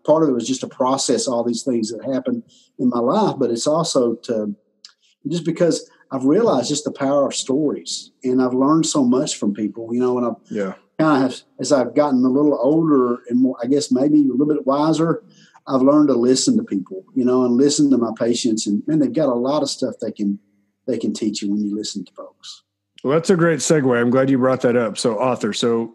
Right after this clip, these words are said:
Speaker 2: you've written a book called A Spoonful of Courage, um, and it says, "For the sick and <laughs> suffering." So let's,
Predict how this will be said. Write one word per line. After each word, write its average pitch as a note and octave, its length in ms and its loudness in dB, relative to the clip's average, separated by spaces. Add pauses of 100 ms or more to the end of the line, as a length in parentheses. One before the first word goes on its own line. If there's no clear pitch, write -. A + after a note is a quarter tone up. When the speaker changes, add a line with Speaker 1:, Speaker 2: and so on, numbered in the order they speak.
(160)
Speaker 2:
you've B2+ 240 -2
written E3 180 0
a E3+ 60 2
book C#3+ 200 0
called B2+ 220 0
A B2 80 0
Spoonful C3+ 500 -2
of A#2 120 -2
Courage, A2+ 520 -2 (480)
um, A#2 320 0
and A#2 180 0
it A2+ 120 -2
says, C3+ 640 0
"For - 180 -4
the A2+ 120 -2
sick - 320 -2
and B2 120 0
<laughs> - 140 -2
suffering." A#2+ 600 0 (520)
So E3 280 2
let's, D3+ 680 -2